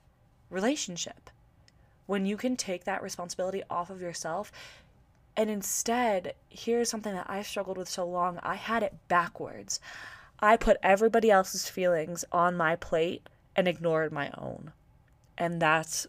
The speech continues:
why I was just stuck and unhappy for so long, because I kinda conformed to the people around me. And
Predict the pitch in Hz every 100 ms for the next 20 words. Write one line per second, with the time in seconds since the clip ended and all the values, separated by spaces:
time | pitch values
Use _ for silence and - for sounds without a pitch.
0 | _ 190 170 160 156 156 156 156 - _
1 | - - - - - - - - 156 151
2 | - - - - - 175 170 165 160 151
3 | - 156 156 - - - 196 190 196 180
4 | 185 220 226 190 - 202 202 208 220 214
5 | 220 202 - 190 196 196 190 - - -
6 | 208 202 190 214 214 220 220 214 220 262
7 | 240 185 165 151 160 170 - - - 196
8 | 208 208 202 196 202